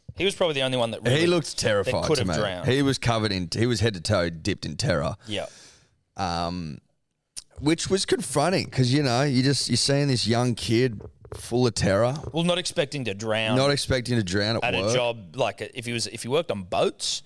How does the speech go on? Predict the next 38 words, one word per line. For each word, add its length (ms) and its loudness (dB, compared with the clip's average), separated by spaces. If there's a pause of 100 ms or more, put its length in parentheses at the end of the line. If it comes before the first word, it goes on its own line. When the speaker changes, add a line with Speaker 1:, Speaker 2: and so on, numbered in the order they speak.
Speaker 2:
Yeah. 140 -4 (340)
Speaker 1:
it'd 120 -2
be 60 0
like, 180 0
okay, 460 -2 (340)
like, 200 -2 (120)
obviously 340 -2
you 120 -4
hope 220 0
it 60 -8
never 180 0
happens, 320 -4
but 120 -10
you 100 -10
can 140 -12
see 280 -4
how 160 0
it 140 -8
does. 520 -4 (800)
But 400 0 (480)
I 120 -2
certainly 380 -2
wouldn't 180 -6
be 60 -4
expecting 420 -6
that 120 -4
of 100 -10
my 120 -8
podcast 500 -8
job. 240 -12 (300)
Speaker 2:
No. 420 0 (600)
And 160 0
I 160 0
think 300 -8
that, 160 -6 (100)
you 120 -8
know, 240 -8
I'm, 240 -4